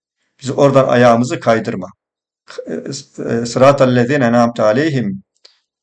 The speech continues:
O, o, e, sırat-ı müstakim olanlar ki, o yolda olanlar ki, onlar senin nimet verdiklerindir. E, di-, karşısındakiler ne olur?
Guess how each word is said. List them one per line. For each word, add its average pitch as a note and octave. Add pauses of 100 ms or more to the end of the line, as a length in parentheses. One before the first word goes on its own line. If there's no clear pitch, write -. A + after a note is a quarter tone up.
(140)
O, A#2+
o, B2
e, A2+
sırat-ı B2+
müstakim B2+ (460)
olanlar B2
ki, C3+ (340)
o B2
yolda A#2+
olanlar A#2+
ki, F#3 (300)
onlar C#3+
senin D3
nimet C3
verdiklerindir. G2 (240)
E, G#2+
di-, A#2+
karşısındakiler C#3+
ne B2+
olur? D#3+